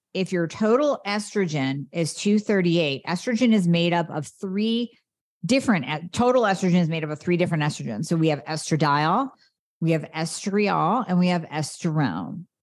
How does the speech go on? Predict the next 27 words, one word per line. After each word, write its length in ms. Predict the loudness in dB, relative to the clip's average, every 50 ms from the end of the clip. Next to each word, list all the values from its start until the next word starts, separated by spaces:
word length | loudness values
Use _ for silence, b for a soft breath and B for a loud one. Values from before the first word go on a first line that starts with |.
| _ _ _ _ _ _ _ _
Estradiol 720 | -2 -2 0 2 0 2 2 4 4 4 4 2 2 0 2
is 200 | 2 2 2 4
the 80 | 2
most 320 | 2 4 4 2 0 0 -2
important. 680 | -4 -4 -2 -2 -2 -2 -2 -4 -8 -10 -10 -10 -6 -4
That 300 | -2 0 0 -2 0 0
is 320 | 0 2 2 2 2 0
what 460 | -2 -2 0 0 0 0 0 -2 -4 -6 _ _ _ _ _ _ _ _ _
protects 440 | _ -2 -2 -2 -4 -6 -6 -2 0
our 100 | 2 4
bones, 580 | 4 4 4 4 4 2 2 0 -2 -4 -6 -10
protects 460 | _ -10 -10 -8 -8 -10 -10 -6 -4
our 160 | -2 0 0
brain, 840 | 0 0 0 0 2 2 2 2 2 2 2 2 0 0 -2 -6 -8 _
protects 480 | -10 -10 -8 -6 -8 -8 -6 -8 -14 -12 _
our 200 | -2 0 0 0
heart 720 | -2 -4 -8 -4 -2 0 2 2 0 -2 -4 -10 -16 -16 -16 _ _ _ _ _ _ -2
as 240 | 0 0 2 2
we 220 | 2 2 0 0 -2
age. 500 | -4 -2 -2 -2 -2 -4 -6 -8 -8 -10 -10 -6
Estradiol 720 | -6 -6 -4 0 0 2 4 4 2 2 2 2 0 0
comes 360 | -2 -2 -2 -2 -2 0 -2
in 160 | -2 -2 -2 -2
and 160 | -4 -6 -2
gives 280 | 0 0 0 0 0
us 220 | 0 0 0 -2 -2
that 360 | -4 -2 -2 -2 -2 -4 -6